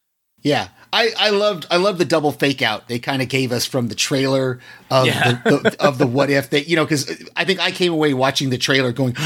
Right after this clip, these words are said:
Speaker 1: <gasps> "We're getting, you know, the, the, the zombie Doctor Strange from What If, and we're gonna get Strange Supreme from the What If."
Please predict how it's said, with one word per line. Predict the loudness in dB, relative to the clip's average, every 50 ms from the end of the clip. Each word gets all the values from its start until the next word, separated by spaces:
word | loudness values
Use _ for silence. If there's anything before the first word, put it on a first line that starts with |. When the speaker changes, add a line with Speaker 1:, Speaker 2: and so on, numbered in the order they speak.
| -2 -2
Speaker 1:
<gasps> | -2 -2 -2
"We're | -2 -2 0
getting, | 2 2 2 2 0 0 -4 -8 -10 -6
you | -2 0 2
know, | 2 2 2
the, | 2 0 0
the, | 0 0 0 0 0 -4 -4
the | -4 -2
zombie | 0 2 2 2 2 4 2 2
Doctor | 2 2 0 0 0 2
Strange | 2 4 4 4 4 4
from | 4 2 2 2
What | 2 2 2
If, | 2 2 2 2
and | 2 2 2
we're | 2 2
gonna | 2 2 2
get | 0 0 0
Strange | 0 0 2 2 2 2 2 0 0
Supreme | -2 -4 -6 -2 0 2 4 4 4 2 0
from | 0 0 0 2
the | 2 2
What | 2 2 2 4
If." | 4 2 2 0